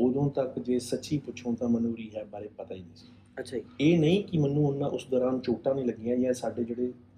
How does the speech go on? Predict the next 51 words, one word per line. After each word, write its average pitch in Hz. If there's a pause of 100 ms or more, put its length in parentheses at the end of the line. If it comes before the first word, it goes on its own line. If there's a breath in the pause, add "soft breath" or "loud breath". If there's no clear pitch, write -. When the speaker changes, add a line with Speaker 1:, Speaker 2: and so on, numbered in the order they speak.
(100)
Speaker 1:
ਨਾਲ 110
ਸਾਥੀ 117
ਖੇਡਦੇ 131
ਸੀ 135
ਉਹਨਾਂ 131
ਨੂੰ 127
ਚੋਟਾਂ 120
ਨਹੀਂ 117
ਲੱਗੀਆਂ। - (880)
ਬੜੀਆਂ 139
ਚੋਟਾਂ 139
ਲੱਗਦੀਆਂ 101
ਸੀ, 123 (300)
ਲੇਕਿਨ 127
ਸਾਨੂੰ 143
ਇੱਕ 151
ਹੀ 175
ਚੀਜ਼ 151
ਕਹੀ 123
ਜਾਂਦੀ 135
ਸੀ, 151
"ਰੈਸਟ, - (800)
ਰੈਸਟ 143
ਕਰੋ 117
ਵੀ 160
ਹਾਲੇ 123
ਤੁਹਾਡੇ 110
ਚੋਟ 110
ਲੱਗੀ 107
ਹੋਈ 123
ਹੈ, 127
ਰੈਸਟ 98
ਕਰੋ।" -
ਤੇ 160
ਅਸੀਂ 180
ਮਹੀਨਾ 131
ਮਹੀਨਾ 135 (500)
ਰੈਸਟ -
Speaker 2:
ਰੈਸਟ -
Speaker 1:
ਕਰਦੇ 151
Speaker 2:
ਕਰਦੇ। 147
Speaker 1:
ਰਹਿੰਦੇ 143
ਸੀ। 165
ਜੇ 143
ਲੋਅਰ 143
ਲਿੰਬ 165
ਨੂੰ, 151
ਜੇ 131
ਲੱਤ 131
ਨੂੰ 160
ਕੋਈ 151